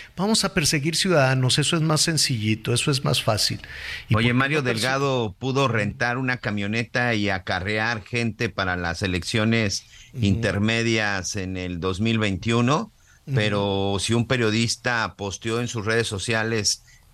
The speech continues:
Speaker 2: algo, pues, relativamente que tenía que ver con algún
Speaker 1: Qué
Speaker 2: político.
Speaker 1: vergüenza.
Speaker 2: A ese es al que están citando y ese es al que
Speaker 1: Oye,
Speaker 2: quieren sancionar,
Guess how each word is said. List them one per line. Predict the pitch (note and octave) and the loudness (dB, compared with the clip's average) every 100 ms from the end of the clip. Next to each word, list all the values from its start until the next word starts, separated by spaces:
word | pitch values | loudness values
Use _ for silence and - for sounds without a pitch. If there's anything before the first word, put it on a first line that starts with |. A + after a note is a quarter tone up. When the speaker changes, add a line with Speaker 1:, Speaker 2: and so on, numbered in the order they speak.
| F#2+ | -4
Speaker 2:
algo, | A2 A#2 A#2 A#2 G#2 F2+ - | -2 -4 -4 -4 -4 -8 -10
pues, | A2 F#2 | -10 -6
relativamente | A#2 G#2 G2 C3 A#2+ A2+ A2+ A#2+ | -4 -4 -4 -2 0 0 0 -2
que | G#2 | -2
tenía | G2+ G2 A2 A2+ | -2 0 0 -2
que | A2+ | 0
ver | G#2+ A2 | 0 0
con | - A#2 | -2 -2
algún | F#2+ F2+ G#2+ G#2+ | -2 -2 -4 -2
Speaker 1:
Qué | |
Speaker 2:
político. | A2+ G2 G#2 - A#2 A2+ D3+ G2 | 0 2 0 -2 -4 0 0 -2
Speaker 1:
vergüenza. | G2 A2+ A2 | -8 -8 -4
Speaker 2:
A | A2+ | -2
ese | A2 | -2
es | A#2+ | -4
al | F#2+ | -6
que | |
están | - G#2 G2 | -6 -6 -4
citando | A2+ - G2 G2+ A2+ | -6 -4 -4 -4 -4
y | G2+ | -4
ese | G#2 | -4
es | - | -4
al | |
que | C3+ | 0
Speaker 1:
Oye, | C3 C#3+ | 2 2
Speaker 2:
quieren | G2+ G2+ | 0 -4
sancionar, | F#2 E2+ F2+ F2+ G#2 D3+ | -6 -6 -4 -2 -2 -6